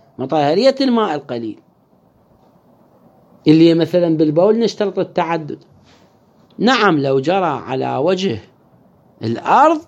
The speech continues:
فوصل إلى مكان مسقف حال استمرار التقاطر من السماء، بذيك الساعة طهر.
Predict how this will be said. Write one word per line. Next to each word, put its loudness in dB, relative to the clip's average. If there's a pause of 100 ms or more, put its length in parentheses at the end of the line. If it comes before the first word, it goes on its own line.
(840)
فوصل -4 (1600)
إلى 4
مكان -2
مسقف -4 (440)
حال 2
استمرار -2
التقاطر -6
من -6
السماء، -8
بذيك -8
الساعة -4
طهر. -8